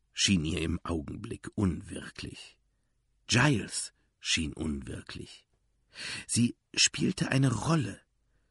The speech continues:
spielte einfach ein Stück Theater. Ein Schatten ging am Fenster vorbei,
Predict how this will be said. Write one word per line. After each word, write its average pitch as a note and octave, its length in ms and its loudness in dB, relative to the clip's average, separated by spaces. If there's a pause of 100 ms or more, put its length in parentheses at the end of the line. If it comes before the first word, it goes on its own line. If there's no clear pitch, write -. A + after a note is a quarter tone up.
spielte - 460 0
einfach E3+ 540 -2 (160)
ein C3 160 2
Stück - 400 -4
Theater. - 760 -4 (1500)
Ein D#3 140 10
Schatten - 420 4 (160)
ging E2 220 0
am D#2 120 -2
Fenster - 380 -6
vorbei, - 400 -10